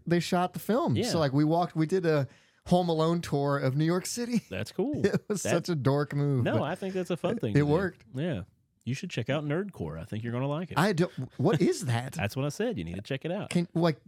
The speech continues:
Speaker 2: We'll look it up after we,
Speaker 1: okay,
Speaker 2: we
Speaker 1: yeah, we don't
Speaker 2: wrap
Speaker 1: own the
Speaker 2: up the
Speaker 1: rights
Speaker 2: show.
Speaker 1: to, yeah, you're right.
Speaker 2: But, um, yeah. So, yeah, it was a fun show. Thanks for coming back, guys.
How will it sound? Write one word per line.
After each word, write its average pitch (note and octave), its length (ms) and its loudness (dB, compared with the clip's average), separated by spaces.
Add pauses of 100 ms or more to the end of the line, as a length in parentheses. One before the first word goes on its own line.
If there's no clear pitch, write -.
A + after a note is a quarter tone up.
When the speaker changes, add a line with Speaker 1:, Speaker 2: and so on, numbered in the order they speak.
(200)
Speaker 2:
We'll A#2+ 160 -2
look C3+ 180 -2
it G#2+ 40 -2
up G2+ 160 -2
after G2+ 180 -6
we, D3+ 80 4
Speaker 1:
okay, A#2+ 260 2
Speaker 2:
we G2+ 120 0
Speaker 1:
yeah, A2+ 100 2
we G#2+ 140 0
don't A#2 80 2
Speaker 2:
wrap G#2+ 120 0
Speaker 1:
own G2+ 60 -2
the G2 60 0
Speaker 2:
up F#2 60 -2
the - 40 0
Speaker 1:
rights F#2+ 240 -2
Speaker 2:
show. E2+ 60 -6
Speaker 1:
to, F#2 280 0
yeah, F#2 160 2
you're F2+ 160 0
right. F2+ 180 0 (400)
Speaker 2:
But, G2+ 140 -4
um, D#2+ 200 -8 (1400)
yeah. E3 160 -2 (320)
So, - 160 -2
yeah, G3 160 0
it D#4+ 40 -2
was A3+ 100 -2
a G3+ 40 -2
fun A3+ 200 0
show. C#4 400 0 (200)
Thanks D3 180 -6
for F#3+ 120 -4
coming F#3+ 240 -2
back, C3+ 240 -4
guys. G2 380 -8